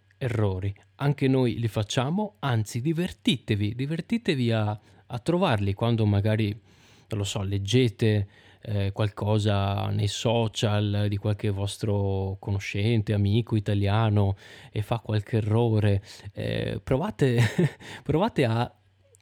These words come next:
trovare l'errore, una caccia all'errore, eh, non solo quelli che vi ho detto io, ma anche, ma anche altri.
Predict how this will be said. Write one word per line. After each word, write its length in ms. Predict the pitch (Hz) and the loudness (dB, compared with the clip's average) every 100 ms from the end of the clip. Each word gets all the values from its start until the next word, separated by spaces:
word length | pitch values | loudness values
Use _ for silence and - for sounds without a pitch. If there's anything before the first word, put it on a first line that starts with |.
| _ | _
trovare 520 | - 156 208 214 170 107 | -2 2 2 2 0 -2
l'errore, 680 | 147 147 123 110 104 101 - - - | 2 2 4 2 2 -4 -8 -16 -8
una 260 | 127 135 135 | 0 0 0
caccia 640 | - 202 - - 165 156 | 0 -2 0 -2 -2 -2
all'errore, 800 | 135 127 127 117 107 98 95 98 - - - - - | -2 2 2 2 2 2 0 -4 -8 -20 -20 -20 -6
eh, 540 | 117 113 110 113 107 | -2 0 0 -2 -4
non 240 | 123 180 311 | 0 2 2
solo 260 | - 143 | 2 2
quelli 220 | 117 123 113 | 4 2 2
che 140 | 120 | 2
vi 80 | 113 | 2
ho 40 | |
detto 300 | 113 107 131 | 2 0 2
io, 200 | 117 151 | 2 2
ma 160 | 247 104 | 2 0
anche, 420 | 139 - 127 101 | 0 0 0 0
ma 100 | 101 | 0
anche 240 | 123 127 170 | -2 -2 -4
altri. 560 | 156 165 107 - 104 | -4 -6 -6 -2 -2